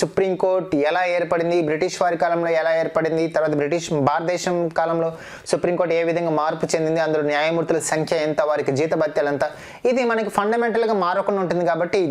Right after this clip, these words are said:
దాన్ని మనం general knowledge అని చెప్పేసి అంటాం. General knowledge అంటే మారకుండా ఉండేటటువంటి అంశం. General studies అంటే మారుతూ ఉండేటటువంటి అంశం, అంటే అది కాలాన్ని బట్టి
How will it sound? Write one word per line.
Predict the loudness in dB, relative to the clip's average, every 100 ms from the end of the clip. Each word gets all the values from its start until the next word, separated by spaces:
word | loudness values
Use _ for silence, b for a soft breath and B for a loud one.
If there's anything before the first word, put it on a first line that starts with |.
| 0
దాన్ని | 0 0
మనం | 0 0 0
general | 0 0 0 0
knowledge | 0 0 0 -2
అని | -2
చెప్పేసి | -2 -2 -2
అంటాం. | -4 -8 -12 B B B -2 0
General | 0 0 0 0 0
knowledge | 0 0 0 0 0
అంటే | 0 0 0 0 0
మారకుండా | 0 0 -2 -2 0 0 0 0 0
ఉండేటటువంటి | 0 -2 -2 0 0
అంశం. | -2 -2 -4 -8 -18 B B B 0
General | 0 0 -2 -2
studies | 0 2 2 0 -2
అంటే | 0 0 0 0
మారుతూ | 0 0 2 2 2
ఉండేటటువంటి | 0 0 0 0 0
అంశం, | -2 -2 -2
అంటే | 0 0
అది | 0 0
కాలాన్ని | 0 0 0 0 0
బట్టి | 0 -2